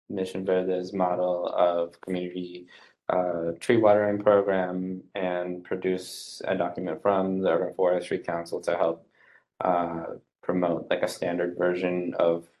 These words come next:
that program to other, uh, community groups, uh, volunteer groups, or, like, just interested individuals to, like, help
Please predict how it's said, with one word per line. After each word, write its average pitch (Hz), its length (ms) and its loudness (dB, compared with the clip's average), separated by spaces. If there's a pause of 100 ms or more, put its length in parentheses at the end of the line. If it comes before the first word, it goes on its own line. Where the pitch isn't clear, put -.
(400)
that 85 240 6
program 90 680 6
to 82 280 2
other, 82 460 2 (220)
uh, 82 220 2
community 92 500 -2
groups, - 600 -2 (460)
uh, 82 200 -2
volunteer 82 500 0
groups, 85 460 -2
or, 82 200 2 (140)
like, 78 160 -4
just - 240 -12
interested - 460 -4
individuals 92 760 4
to, - 220 0
like, 82 280 -2 (760)
help 87 260 4